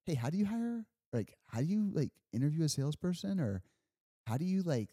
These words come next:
think about product when you're evaluating someone? How can you evaluate if someone's good at product?" And I had one too many of those conversations, like, you know what? If the, if the thing that I'm known for is caring about how we evaluate talent,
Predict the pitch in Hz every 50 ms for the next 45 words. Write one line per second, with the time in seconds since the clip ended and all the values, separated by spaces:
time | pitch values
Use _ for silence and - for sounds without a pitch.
0 | _ - 117 123 - 143 123 117 98 - - - - - 98 98 107 123 127 127
1 | - - 117 107 101 95 87 87 82 95 107 113 117 117 120 120 120 - 123 123
2 | 113 110 110 - 175 190 170 120 90 78 92 80 82 104 107 107 117 120 - -
3 | - - 101 - 113 92 82 _ - - 85 92 101 123 147 156 - _ _ _
4 | _ _ _ _ _ _ _ _ _ _ _ _ - 113 131 143 151 131 120 127
5 | 147 165 - - 180 160 147 131 - - 135 123 110 104 110 107 101 107 92 -
6 | - 87 - 127 143 165 170 180 190 185 - _ _ _ _ _ _ _ _ _
7 | - - 110 98 - 113 123 131 - - 123 117 - - _ _ - - 120 -
8 | - - - 123 120 127 156 190 214 208 160 135 120 113 107 101 87 87 87 87
9 | 95 98 95 - - 85 82 78 78 80 78 _ - - 85 - - - - -
10 | - 104 95 98 98 98 98 92 - - 80 80 - 78 78 85 87 90 87 87
11 | 82 85 80 85 85 82 69 - - - 78 80 90 117 156 175